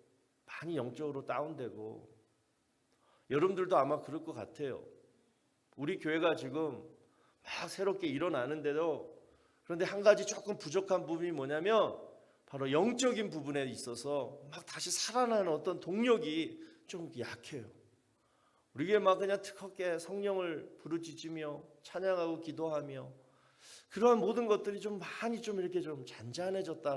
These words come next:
할까? 제가 그런 걸 느낍니다. 여러분, 하나님 앞에 기도하면 다시 회복될 줄로 믿습니다.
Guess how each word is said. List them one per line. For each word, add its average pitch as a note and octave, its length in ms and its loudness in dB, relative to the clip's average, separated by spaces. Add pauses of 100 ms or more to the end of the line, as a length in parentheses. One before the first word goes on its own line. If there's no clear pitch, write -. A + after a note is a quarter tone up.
할까? B2+ 400 -8 (520)
제가 D#3 160 -4
그런 D3+ 200 -6
걸 C#3+ 120 -4
느낍니다. A2 580 -12 (1200)
여러분, G#2 400 -6 (1200)
하나님 F#3 340 -4
앞에 - 180 -10
기도하면 A#2 520 -8
다시 G#2 260 -10
회복될 D3+ 420 -8
줄로 G2 220 -8
믿습니다. F2+ 640 -8